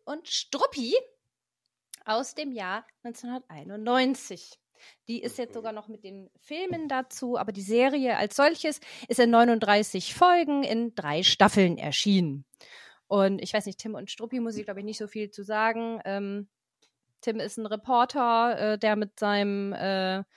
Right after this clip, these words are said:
Speaker 1: Hund Struppi um die ganze Welt reist und, äh, Abenteuer erlebt, äh, zwischendurch mit Professor Bienlein und Captain Haddock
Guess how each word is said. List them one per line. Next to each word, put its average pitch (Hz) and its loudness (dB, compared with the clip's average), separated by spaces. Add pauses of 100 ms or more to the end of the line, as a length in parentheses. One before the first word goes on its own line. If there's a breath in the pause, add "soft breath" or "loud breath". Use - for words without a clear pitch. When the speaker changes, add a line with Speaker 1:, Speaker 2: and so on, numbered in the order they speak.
(400 loud breath)
Speaker 1:
Hund 403 2
Struppi 262 2
um 240 2
die 240 0
ganze 233 2
Welt 214 0
reist 208 -2
und, 190 -8
äh, - -18
Abenteuer 208 -4
erlebt, 208 -4
äh, 196 -2
zwischendurch 185 -10
mit 190 -10
Professor 202 -4
Bienlein 214 0
und 180 -10
Captain 208 -4
Haddock 240 8